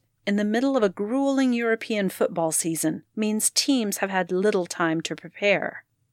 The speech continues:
The stadiums, however, are ready. Built at enormous cost and on the backs of migrant laborers, they will look superb on camera. And though they may be exhausted,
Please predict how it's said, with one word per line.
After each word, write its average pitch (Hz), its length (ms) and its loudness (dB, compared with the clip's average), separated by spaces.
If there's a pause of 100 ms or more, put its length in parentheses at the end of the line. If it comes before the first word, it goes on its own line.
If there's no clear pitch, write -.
(300)
The 190 60 -2
stadiums, 185 680 2
however, 175 600 0 (120)
are 254 200 2
ready. 247 500 2 (540)
Built 254 340 4 (100)
at 190 120 0
enormous 220 720 2
cost - 600 -4
and 226 300 0
on 185 160 2
the 180 80 0
backs 170 380 0
of 175 100 -2
migrant 180 560 0
laborers, 180 720 0 (240)
they 202 140 4
will 202 180 2
look 220 220 -2
superb 190 680 0
on 160 180 -4
camera. 165 520 -2 (640)
And 214 280 2
though 175 180 4
they 190 120 2
may 202 140 0
be 240 200 0
exhausted, 170 720 0